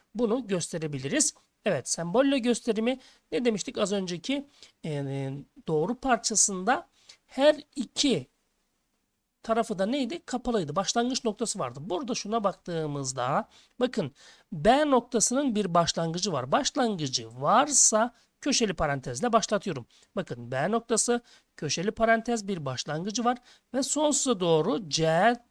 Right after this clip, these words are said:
sonsuza doğru devam ediyor. O zaman burada köşeli parantezle kapatmadan gösteriyorum. Buna okunuşu da ne diyoruz? B, C, ışını şeklinde okunuşunu söylüyoruz arkadaşlar. Tekrar edelim.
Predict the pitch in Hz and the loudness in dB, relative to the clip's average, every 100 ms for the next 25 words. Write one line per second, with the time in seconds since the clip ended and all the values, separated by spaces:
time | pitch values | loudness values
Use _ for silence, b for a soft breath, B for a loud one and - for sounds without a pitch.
0 | _ - - 254 240 - 170 147 208 226 | _ -8 -2 0 2 0 -2 2 6 6
1 | 208 240 165 170 170 165 156 131 120 - | 4 0 2 4 6 4 2 -2 -6 -12
2 | - _ _ _ _ _ _ _ 208 156 | -16 _ _ _ _ _ _ _ 0 2
3 | 143 185 254 B B - 202 226 139 - | 2 2 0 B B -6 0 0 0 -6
4 | 185 240 240 208 165 143 131 127 170 220 | -4 -2 -2 0 -2 -2 -4 -2 -4 -4
5 | 196 - 254 - 170 180 208 165 156 160 | -4 -2 -2 0 0 0 -2 -4 -6 -6
6 | 135 123 165 254 - 247 254 208 147 139 | -10 -8 -2 0 0 -2 -4 -4 -4 -4
7 | 214 196 208 233 - b b b 151 202 | -6 -6 -4 -6 -8 b b b 0 2
8 | 165 135 139 196 240 - b b _ 233 | 2 0 2 4 4 0 b b _ 2
9 | 220 - 147 117 - 247 233 180 151 170 | 4 4 0 0 0 0 -2 -6 -2 0
10 | 254 - B B - 277 - 165 120 - | 0 -2 B B -4 -4 -2 -4 -2 -2
11 | 175 247 285 B B - - 240 175 151 | 2 2 2 B B -6 2 2 2 0
12 | 135 127 143 127 - 240 - 190 170 185 | 0 -2 -4 -6 -4 -6 -6 -8 -4 -2
13 | 147 127 127 240 277 | -2 -4 -4 -2 -4